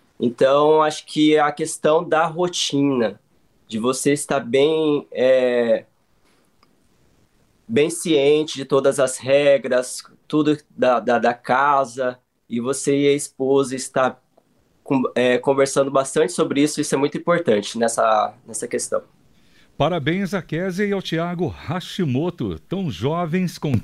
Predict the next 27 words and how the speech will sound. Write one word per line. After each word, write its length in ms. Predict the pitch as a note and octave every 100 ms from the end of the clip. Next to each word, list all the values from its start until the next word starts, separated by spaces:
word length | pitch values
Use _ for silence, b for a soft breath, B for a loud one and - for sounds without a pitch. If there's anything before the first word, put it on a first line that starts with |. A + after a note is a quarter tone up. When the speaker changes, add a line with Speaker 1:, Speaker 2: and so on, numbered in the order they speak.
| -
Speaker 2:
tantas 380 | F3+ A#3+ B3 F3
experiências 720 | D#3 - C#3+ B2 D3 D3 G#2
aqui, 400 | E2+ - C#3 E3 B B B B B B
amam 520 | A#2 F3 G#3 F#3 D#3+
a 60 | C3
Deus, 500 | F#2+ C3 D#3+ D#3 A2+
estudam 560 | A#2+ - - G#3 F3 D#3+
as 100 | C3
Escrituras. 800 | C#3+ C3 G#2 C#3+ E3 E3 D3 - B B
Agora 320 | - A#2+ F3+ D3+
diz 200 | F3+ F3
aqui 160 | -
pra 180 | D#3+ D#3
mim 180 | D3 C3+
quais 240 | E3 E3+
são 220 | - E3 D3+
os 160 | F#2+
nomes 340 | A#2 C#3+ C3 G#2+
desses 320 | B2 G#2+ -
filhos 280 | C3+ A#2+ F#2
lindos 280 | B2 G#2+
que 80 | -
você 220 | G#2 -
tem, 260 | G2 C3 C#3
que 100 | B2+
você 240 | A2+ - C3
ouvinte 600 | A2 F#2 C#3+ C3 C3